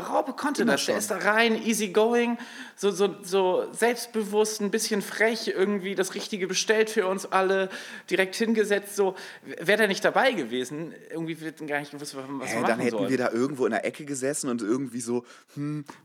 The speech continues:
Speaker 2: uns einmal getraut,
Speaker 1: Da
Speaker 2: Musicbox ein Track zu wünschen und dann irgendwie uns
Speaker 1: Dann wären wir zurück zu den Li-, zu den lilanen Ultras
Speaker 2: Ja, ja.
Speaker 1: gegangen.
Speaker 2: Aber die lilanen Ultras waren sogar so, dass nicht mal Raupe da bonden konnte.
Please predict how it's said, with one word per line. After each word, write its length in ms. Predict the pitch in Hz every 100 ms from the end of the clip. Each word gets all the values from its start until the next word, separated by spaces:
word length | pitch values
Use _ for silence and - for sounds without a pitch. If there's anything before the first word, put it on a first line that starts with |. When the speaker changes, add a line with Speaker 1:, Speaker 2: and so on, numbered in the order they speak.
| -
Speaker 2:
uns 140 | 127
einmal 240 | 107 131 143
getraut, 400 | 123 156 131 135
Speaker 1:
Da 20 | 117
Speaker 2:
Musicbox 580 | 143 165 160 - 117 -
ein 220 | - 113
Track 320 | 113 135 139 -
zu 160 | 120
wünschen 340 | 117 135 - 113
und 140 | 110
dann 140 | 117
irgendwie 280 | 104 113 113
uns 160 | 98 151
Speaker 1:
Dann 120 | 165
wären 180 | 196 208
wir 100 | 208
zurück 340 | 202 185 208
zu 140 | - 185
den 160 | -
Li-, 380 | 190 208 240 185 - - - 156
zu 100 | 180
den 40 | 165
lilanen 200 | 214 214 170 160
Ultras 340 | 196 208 156 131
Speaker 2:
Ja, 140 | 123
ja. 160 | 127 135
Speaker 1:
gegangen. 160 | 139 - - - - _ _ _
Speaker 2:
Aber 180 | - 143
die 140 | 147 139
lilanen 360 | 196 226 160
Ultras 380 | - 196 214 196
waren 140 | 165
sogar 240 | 160 165 151
so, 160 | 147
dass 160 | 160 156
nicht 140 | 160
mal 100 | 143
Raupe 260 | 113 135 117
da 80 | -
bonden 320 | 92 92 95
konnte. 400 | 92 92 95